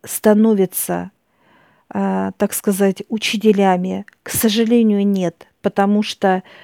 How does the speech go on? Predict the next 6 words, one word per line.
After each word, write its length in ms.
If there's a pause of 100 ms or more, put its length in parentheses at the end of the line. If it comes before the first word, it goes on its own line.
(100)
вот 280
этот 340
путь, 460 (420)
он, 480
э, 220
трудоёмкий, 1040